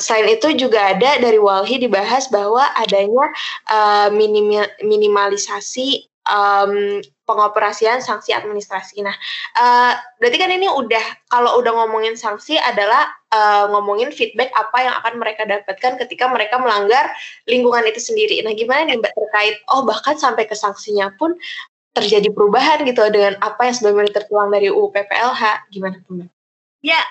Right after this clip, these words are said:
Speaker 2: eh, ini yang saya tadi bilang ya,
Speaker 1: Iya.
Speaker 2: eh, Lesha gitu. Eh,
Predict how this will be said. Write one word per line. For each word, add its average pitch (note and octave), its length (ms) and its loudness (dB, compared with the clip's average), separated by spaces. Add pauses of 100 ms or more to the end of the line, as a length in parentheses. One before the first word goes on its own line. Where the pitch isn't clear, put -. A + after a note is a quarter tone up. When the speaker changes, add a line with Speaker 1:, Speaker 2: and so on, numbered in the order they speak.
(160)
Speaker 2:
eh, D#4 320 0
ini E4 120 -4
yang G4 160 -4
saya D4+ 240 -2
tadi C4 240 -4
bilang D#4 280 -6
ya, G#3+ 320 -4 (280)
Speaker 1:
Iya. G#3+ 340 0
Speaker 2:
eh, - 20 -8 (440)
Lesha A3+ 460 -2
gitu. F#3+ 440 -4
Eh, A3 560 0